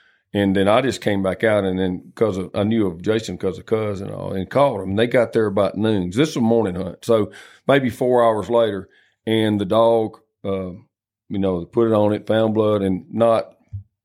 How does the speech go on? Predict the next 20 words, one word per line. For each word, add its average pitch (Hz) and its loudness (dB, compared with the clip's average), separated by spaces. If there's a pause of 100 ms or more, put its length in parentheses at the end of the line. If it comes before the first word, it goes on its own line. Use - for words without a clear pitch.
(140)
hundred 123 0
yards 95 -2
from 104 -10
where 95 -8
I 92 -8
shot 95 -6
the 101 -16
deer 95 -6
is 87 -8
kind 104 -4
of 90 -10
a 90 -10
little 92 -8
thicket 104 -6
where 104 -8
we 92 -10
clear 104 -8
cut 98 -8
some - -18
stuff. 92 -4